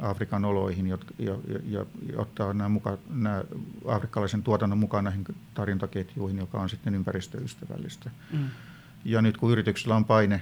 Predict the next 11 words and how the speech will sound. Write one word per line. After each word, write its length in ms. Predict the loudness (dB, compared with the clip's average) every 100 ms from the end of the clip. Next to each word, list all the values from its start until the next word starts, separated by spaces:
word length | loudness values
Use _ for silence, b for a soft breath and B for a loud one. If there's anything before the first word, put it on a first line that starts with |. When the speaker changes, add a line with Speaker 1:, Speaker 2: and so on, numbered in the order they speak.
| -2 -2
Speaker 1:
joka 180 | 0
tapauksessa, 720 | 2 2 2 2 0 -6 -8 -6
tota, 480 | -6 -8 -4 -4 -6 -12 -20 -8
ää, 240 | -4 -4 -6 B B -18 B B B B -16 -12 0
vähentää 280 | 2 2 2
näitä 160 | 0 0
päästöjä, 360 | -2 -2 -4
käyttää 360 | -2 -2 -2 -4
uutta 220 | -2 -4
teknologiaa, 800 | -2 -2 0 -2 -2 -4 -6 -6 -8 -18 -20 B B B B -4
niin 480 | 0 0 0 -8